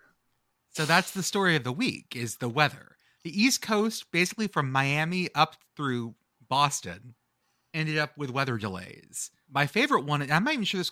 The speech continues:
connected to the weather, uh, Merrimack, one of our favorite N E C schools, ended up having to move their home game to Harvard <laughs> with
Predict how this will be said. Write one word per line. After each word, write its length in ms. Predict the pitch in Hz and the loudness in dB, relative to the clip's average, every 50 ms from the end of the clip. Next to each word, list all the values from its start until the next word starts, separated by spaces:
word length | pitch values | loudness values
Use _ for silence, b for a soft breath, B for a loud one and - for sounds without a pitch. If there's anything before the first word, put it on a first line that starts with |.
| 160 | -4
connected 220 | 160 170 - 160 135 | -6 -6 -6 -8 -12
to 60 | - | -10
the 80 | 147 | -6
weather, 280 | 131 143 123 117 101 95 b b b b b _ _ _ - | -6 -4 -4 -4 -8 -8 b b b b b _ _ _ -2
uh, 180 | 147 135 131 - | -2 -2 0 0
Merrimack, 600 | 139 180 262 294 254 165 131 123 104 98 - - | 2 4 6 6 6 6 4 2 0 0 0 -2
one 100 | 165 160 | -2 2
of 60 | 139 | 2
our 100 | 143 139 | 2 2
favorite 320 | - 208 226 202 180 - | 2 0 2 2 0 0
N 80 | 170 165 | 0 0
E 80 | 160 135 | 0 -2
C 180 | - - 220 | -2 -2 -4
schools, 600 | 226 - - - 123 110 101 98 98 95 - - _ _ _ _ _ _ - | -4 -4 -4 -6 -4 -4 -4 -4 -6 -8 -10 -14 _ _ _ _ _ _ -6
ended 160 | 180 196 226 | -4 0 0
up 80 | 226 - | 0 2
having 220 | 196 214 196 196 | 2 2 2 2
to 80 | 170 151 | 0 0
move 280 | 160 214 240 226 175 | 0 0 0 -2 -2
their 180 | 147 151 139 139 | 0 0 0 2
home 260 | 165 247 294 262 240 | 2 0 0 0 0
game 420 | 190 180 165 156 147 143 143 143 - _ _ _ _ | 0 0 0 0 0 -2 -4 -6 -10 _ _ _ _
to 80 | - 135 | -10 -4
Harvard 560 | 135 156 165 143 123 95 82 82 76 - - - - _ | 4 6 6 6 6 2 -4 -10 -8 -8 -8 -8 -10 _
<laughs> 220 | _ _ _ _ - | _ _ _ _ -4
with 200 | 143 127 113 | -4 -4 -4